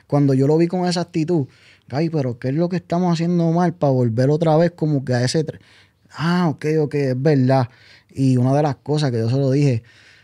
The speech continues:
"Cabrón, no le puedes bajar al gym. Lunay, tienes que seguir en el gym". "Hacho, es verdad, yo tengo que crear esa rutina de nuevo". Y cuando yo lo vi,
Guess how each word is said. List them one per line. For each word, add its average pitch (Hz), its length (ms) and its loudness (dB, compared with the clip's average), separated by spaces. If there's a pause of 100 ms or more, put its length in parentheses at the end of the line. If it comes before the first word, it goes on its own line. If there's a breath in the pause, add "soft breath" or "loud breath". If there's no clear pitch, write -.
(180 soft breath)
"Cabrón, 123 360 -2
no 120 100 2
le 120 100 0
puedes 147 220 -4
bajar 151 200 -2
al 123 140 0
gym. 123 300 2 (640)
Lunay, 127 200 -2
tienes 113 220 -4
que 123 140 -12
seguir 151 260 -2
en 156 120 -2
el 113 120 -4
gym". 127 300 0 (560 soft breath)
"Hacho, 131 240 -6
es 120 120 -4
verdad, 123 380 2
yo 120 120 0
tengo 123 160 -2
que 135 80 -2
crear 135 200 -2
esa 143 240 0
rutina 135 640 0 (320 soft breath)
de 127 160 0
nuevo". 135 420 2
Y 123 120 -2
cuando 127 340 0
yo 123 120 2
lo 147 140 2
vi, 170 240 0